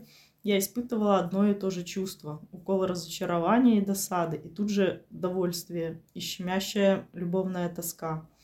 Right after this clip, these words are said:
желание коснуться, обнять, приласкать, сильное настолько, что приходилось отворачиваться и сцеплять руки. А то, как бы они сами не обхватили ее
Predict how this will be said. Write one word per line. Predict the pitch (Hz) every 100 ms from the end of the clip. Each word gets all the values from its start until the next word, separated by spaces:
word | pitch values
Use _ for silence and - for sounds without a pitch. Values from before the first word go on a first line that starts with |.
| - - -
желание | 180 190 185 175 170
коснуться, | 165 170 208 254 254 -
обнять, | - 170 170 185 196 -
приласкать, | 170 165 165 165 - 202 202 - _
сильное | - 190 202 208 196
настолько, | 185 175 - 208 240 233 190
что | - - 180 180 175
приходилось | 170 196 190 180 185 196 180 -
отворачиваться | 175 180 170 208 226 220 196 196 196 190
и | - 170 190
сцеплять | 190 - 165 175 175 170
руки. | 165 160 - 147 - _ _ _ _ -
А | 170
то, | 175 214 226
как | 185 196
бы | 190
они | 175 180
сами | - 175 202
не | 190 175
обхватили | 170 165 165 214 233
ее | 247 226 220 214